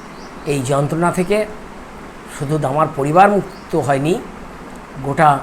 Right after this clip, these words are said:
পরিবেশটা যেন একটা শ্বাসরোধকারী যে অবস্থা ছিল সেটা থেকে বেরিয়ে এসেছে। এ প্রসঙ্গে কতগুলো শব্দের আমাদের শব্দার্থ বা মানে জেনে নিতে হবে।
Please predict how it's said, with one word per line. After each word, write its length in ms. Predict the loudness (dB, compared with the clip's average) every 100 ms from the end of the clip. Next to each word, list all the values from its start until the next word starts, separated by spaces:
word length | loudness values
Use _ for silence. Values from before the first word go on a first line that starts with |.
| -6 -16 -16 -16 -16 -6
পরিবেশটা 520 | -2 2 2 2 -2
যেন 160 | -2 -4
একটা 380 | -6 -6 -6 -6 -10 -16 -16 -16 -16 -16 -16 -16 -16 -14
শ্বাসরোধকারী 960 | 2 6 6 4 -2 4 6 6 2 0
যে 140 | -2
অবস্থা 300 | -2 -4 -4
ছিল 260 | -4 2 2 2 -4 -16 -12
সেটা 260 | -8 -4 -4
থেকে 300 | -2 0 -2 -6 -14 -14 -10 -2
বেরিয়ে 280 | 2 2 0
এসেছে। 280 | -2 -6 -10 -12 -12 -14 -14 -14 -14 -14 -14 -14 -14 -14 -14 -12 -6
এ 60 | 2
প্রসঙ্গে 480 | 4 6 6 4 2 -10 -14 -14 -4
কতগুলো 280 | 2 4 4
শব্দের 680 | 4 4 4 6 6 6 4 -2
আমাদের 280 | 2 4
শব্দার্থ 600 | 6 6 8 8 6 2
বা 140 | 2 2
মানে 340 | 0 4 8
জেনে 160 | 10 8
নিতে 200 | 6 4
হবে। 240 | 6 4